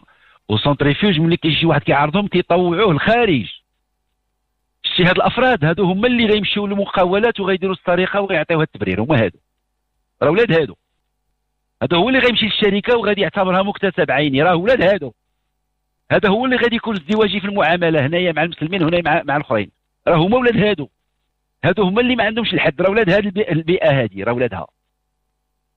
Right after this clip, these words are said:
اذا الصنف الاول التوليف، الله الا عاود شافوه مشى، يبقاو له جوج، يخرج عند جوج اصناف: يا المعادي العدواني، لان مسكين ما بغاش يفسد،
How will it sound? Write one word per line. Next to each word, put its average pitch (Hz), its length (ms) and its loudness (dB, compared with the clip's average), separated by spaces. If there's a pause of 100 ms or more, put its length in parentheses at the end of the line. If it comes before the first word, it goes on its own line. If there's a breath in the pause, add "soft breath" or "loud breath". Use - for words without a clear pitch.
(840)
اذا 175 140 2
الصنف 190 320 -2
الاول 185 280 0
التوليف، 208 380 0 (400)
الله 127 340 2
الا 127 140 2
عاود 143 160 -2
شافوه 113 320 -4 (100)
مشى، - 120 -4 (720)
يبقاو 113 260 -2
له 113 100 -2
جوج، 80 200 -12 (840)
يخرج 104 260 0
عند 101 120 -2
جوج 95 140 -4
اصناف: - 280 -10 (1300)
يا 123 100 4
المعادي 139 480 2
العدواني، 131 520 0 (1120)
لان 117 200 2
مسكين 110 300 -2
ما 110 100 4
بغاش 107 280 0
يفسد، 101 260 -8